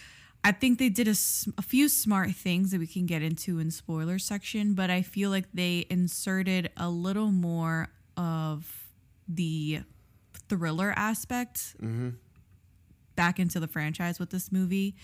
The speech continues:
Speaker 2: Yeah.
Speaker 1: Which is really important because I feel like they also balanced it out with a little more awe and wonder and spectacle, which was largely missing from the sequels, like, period. Every sequel.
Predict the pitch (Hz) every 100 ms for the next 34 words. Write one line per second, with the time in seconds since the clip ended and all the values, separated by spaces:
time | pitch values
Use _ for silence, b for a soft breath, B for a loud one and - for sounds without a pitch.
0 | B - 107 90 - 247 262 208 233 339
1 | 320 254 - 240 175 170 180 214 196 180
2 | 180 - - 190 - 226 220 196 190 185
3 | 175 190 190 185 175 165 170 175 170 165
4 | - 175 185 180 202 214 190 175 175 170
5 | 170 - - 175 170 165 165 156 160 170
6 | 185 180 170 - 151 151 196 247 240 226
7 | 185 - - B B B B - 202 190
8 | - 180 170 170 170 165 156 151 - 185
9 | 190 208 - 220 208 208 208 208 - 196
10 | 190 170 156 202 226 190 156 - 185 160
11 | 55 - - _ 202 190 175 139 - -